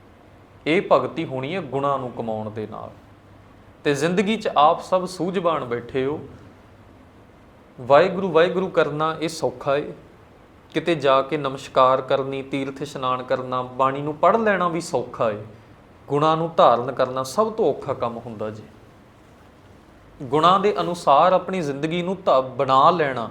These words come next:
ਉਹਨੂੰ ਉਹ, ਉਸ ਰੂਪ ਦੇ ਵਿੱਚ ਢਾਲ ਲੈਣਾ ਸਭ ਤੋਂ ਔਖਾ ਕਰਮ ਹੁੰਦਾ ਏ। ਕਈ ਵਾਰ ਕਈ ਥਾਵਾਂ 'ਤੇ ਵੇਖਣ ਨੂੰ ਮਿਲਦਾ ਏ,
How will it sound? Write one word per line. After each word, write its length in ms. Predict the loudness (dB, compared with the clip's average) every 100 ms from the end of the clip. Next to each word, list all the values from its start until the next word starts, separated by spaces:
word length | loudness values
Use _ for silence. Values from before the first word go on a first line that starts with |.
| -12 -20 -20 -20 -4
ਉਹਨੂੰ 220 | -2 0 2
ਉਹ, 180 | 2
ਉਸ 180 | 0 0
ਰੂਪ 340 | 0 0 0 4
ਦੇ 140 | 4
ਵਿੱਚ 340 | 4 -2 2
ਢਾਲ 340 | 6 6 6 0
ਲੈਣਾ 320 | -4 -4 -8
ਸਭ 300 | -6 -2 -2
ਤੋਂ 140 | -2 -4
ਔਖਾ 340 | -4 -4 -8
ਕਰਮ 300 | -4 -6 -6
ਹੁੰਦਾ 340 | -12 -10 -10
ਏ। 60 | -10 -16 -20 -20 -20 -20 -20 -20 -20 -20 -20 -20 -20 -20 -20 -20 -2
ਕਈ 160 | 0 2
ਵਾਰ 420 | 4 4 2 -2 -14 -20 -20 -20 -20 -20 -20 -2
ਕਈ 160 | -2
ਥਾਵਾਂ 360 | 0 -2 -2 -2
'ਤੇ 100 | -4
ਵੇਖਣ 360 | -4 -4 -4 -4
ਨੂੰ 120 | -4
ਮਿਲਦਾ 380 | -4 -2 0 -2
ਏ, 160 | -4